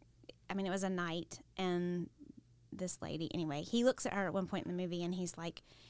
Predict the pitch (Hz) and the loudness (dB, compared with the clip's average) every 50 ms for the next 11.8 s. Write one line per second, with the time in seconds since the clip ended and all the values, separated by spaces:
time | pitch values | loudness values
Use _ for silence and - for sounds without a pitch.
0 | - - - - - 180 185 202 214 214 220 - - - 196 190 190 185 175 175 | -20 -20 -14 -10 -4 0 4 4 6 6 6 4 4 4 4 4 4 4 2 0
1 | 170 165 170 - - - 151 - - - - - - - - - - - - - | -2 -2 -4 -6 -4 -4 -4 -4 -2 -2 -4 -4 -4 -8 -16 -18 -20 -20 -20 -20
2 | - - - - - - - - 185 180 175 175 - 208 208 208 190 - - 190 | -20 -20 -20 -20 -20 -8 -2 0 2 2 2 0 0 0 2 0 0 0 -2 -2
3 | 190 180 185 185 196 254 285 269 233 208 208 208 202 202 196 - - - - - | 0 0 2 2 4 4 4 4 4 2 2 0 0 -2 -4 -6 -10 -20 -20 -20
4 | - - - - - - - - - 185 196 - - 214 185 190 180 180 - 180 | -20 -20 -20 -20 -20 -20 -8 -2 -2 -2 0 0 -2 -2 0 0 -2 -2 -2 0
5 | 196 190 202 214 220 233 226 226 - 247 233 226 233 220 - - 202 196 196 190 | 0 0 2 2 2 2 2 2 0 0 0 0 0 -2 -2 -2 -2 -2 -2 -2
6 | - - 175 185 185 185 - - - 151 - 208 214 226 214 226 226 226 220 - | -4 -4 -6 -4 -4 -6 -8 -8 -10 -8 -4 -2 -2 0 2 2 2 2 0 0
7 | - 240 233 226 214 - - - - - 185 190 190 190 196 180 180 208 220 233 | 0 0 0 0 0 -2 -6 -6 -6 -4 -2 -2 0 0 0 0 0 0 0 0
8 | 233 - - 220 208 - - 185 196 180 - - - 202 214 208 202 196 175 175 | -2 -2 -2 -2 -2 -2 -2 -2 -2 -2 -4 -2 -2 0 0 2 2 2 2 2
9 | 202 214 208 180 156 170 185 175 - - - - - - 185 175 - 190 196 190 | 4 4 2 2 0 0 -2 -4 -4 -10 -20 -16 -8 -6 -6 -2 2 2 2 2
10 | 190 190 - - - - - 214 208 196 - - 165 170 165 175 170 - - - | 2 0 -2 -4 -4 0 2 4 4 4 2 -2 -8 -8 -8 -12 -12 -14 -18 -20
11 | - - - - - - - - - 185 185 175 175 175 165 165 | -20 -20 -20 -20 -20 -16 -6 -2 0 2 2 2 2 0 -2 -4